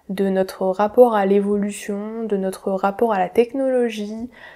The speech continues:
euh, de la hiérarchie dans la société, des inégalités, des classes sociales.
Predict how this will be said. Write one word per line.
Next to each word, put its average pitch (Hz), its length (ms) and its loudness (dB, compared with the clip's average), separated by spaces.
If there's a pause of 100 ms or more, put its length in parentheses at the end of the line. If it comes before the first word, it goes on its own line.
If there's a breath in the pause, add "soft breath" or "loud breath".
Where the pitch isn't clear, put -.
(120 loud breath)
euh, 185 220 2
de 185 160 0
la 185 180 4
hiérarchie 220 720 2
dans 220 160 -2
la 202 140 0
société, 208 840 -4
des 190 260 -4
inégalités, 208 880 0
des 190 140 -4
classes - 320 -2
sociales. 196 640 -2